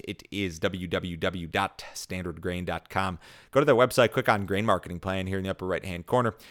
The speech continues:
For forty-nine dollars a month, I will send you my morning email,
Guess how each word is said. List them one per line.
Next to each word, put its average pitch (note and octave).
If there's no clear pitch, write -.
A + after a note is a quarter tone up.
For -
forty-nine B2
dollars A2+
a G#2
month, A#2
I G#2+
will G#2+
send G#2+
you A2
my F#2
morning G2
email, G2